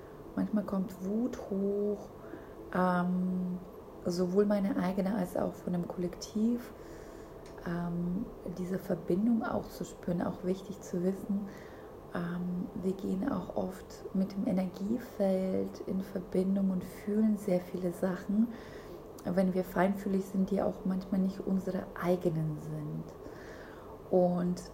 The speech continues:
darum ist es auch da wichtig, den Gefühlen auch diesen Raum zu geben, denn wenn wir diesen Gefühlen Raum geben und sie heilen und sie zulassen, annehmen, dann heilen wir auch das ganze Kollektiv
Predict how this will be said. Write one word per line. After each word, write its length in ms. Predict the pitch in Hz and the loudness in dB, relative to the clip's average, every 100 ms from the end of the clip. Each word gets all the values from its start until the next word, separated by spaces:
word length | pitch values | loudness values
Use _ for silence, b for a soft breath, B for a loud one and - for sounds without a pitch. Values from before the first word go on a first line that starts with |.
| 175 | 2
darum 460 | - 185 208 233 240 | 6 6 4 2 0
ist 160 | 226 233 | 0 -4
es 200 | - - | -4 0
auch 200 | 226 - - | 0 0 0
da 340 | 214 214 233 | 2 4 2
wichtig, 460 | 226 220 - 208 202 | 2 0 -2 -4 -4
den 180 | - 196 | -2 0
Gefühlen 640 | 196 196 - 202 202 196 | 0 -4 -4 -2 -2 -2
auch 100 | 190 - | -2 -2
diesen 280 | 190 190 | -2 0
Raum 320 | 185 180 185 202 | 0 2 0 0
zu 220 | - 196 | -2 -4
geben, 420 | - 190 196 196 | 0 0 2 2
denn 220 | 190 190 190 B B B B B | 2 2 0 B B B B B
wenn 440 | - 175 196 208 214 190 180 | 0 4 4 2 0 -2 0
wir 340 | 196 220 254 262 202 | 2 4 4 2 -2
diesen 260 | 214 196 202 | -2 0 0
Gefühlen 640 | 190 - 208 208 202 196 - - - - - - - | 0 0 0 2 0 -2 -6 -12 -14 -14 -14 -8 -2
Raum 500 | 180 180 208 220 214 | 0 4 4 4 4
geben 320 | 202 196 190 | 4 4 4
und 220 | - 180 | 2 0
sie 240 | - 196 180 - - | -2 -4 -4 -4 2
heilen 420 | 202 208 202 190 | 4 4 4 2
und 140 | 185 180 | 2 0
sie 160 | 180 | -4
zulassen, 1000 | - - 233 262 247 196 196 - 214 254 - | -8 -4 0 4 4 4 2 2 2 2 4
annehmen, 720 | 208 233 208 185 196 226 285 B B B B B - | 6 6 6 4 4 4 2 B B B B B -4
dann 160 | 202 208 | -2 4
heilen 260 | 226 226 | 6 6
wir 180 | 214 - | 6 4
auch 60 | 202 | 2
das 200 | 208 - | -4 -2
ganze 340 | 196 196 - | 0 0 -2
Kollektiv 960 | - - 180 180 - - - 175 175 | -4 0 0 -2 -8 -10 -4 0 0